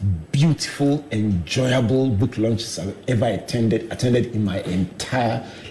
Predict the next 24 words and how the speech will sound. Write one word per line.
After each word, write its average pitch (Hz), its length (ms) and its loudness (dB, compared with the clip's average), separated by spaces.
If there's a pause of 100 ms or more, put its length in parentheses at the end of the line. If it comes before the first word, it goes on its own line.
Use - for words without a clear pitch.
life. 87 680 0 (300)
It 131 60 4
was 117 200 4 (580)
quality 214 300 4
time, 139 460 4
well 180 260 2
spent, - 760 -2
and 104 120 0
I 110 100 0
really 120 600 4
enjoyed 107 400 0
it. - 60 0
I 120 40 0
was - 140 2
sitting 240 180 0
with, 127 240 2 (540)
with 123 240 2
Selom 147 580 2
Adadivo, 113 920 2
uh, 104 300 0
Missus 104 340 4
D, 113 280 4
Noko 107 400 0
Dua, 104 500 0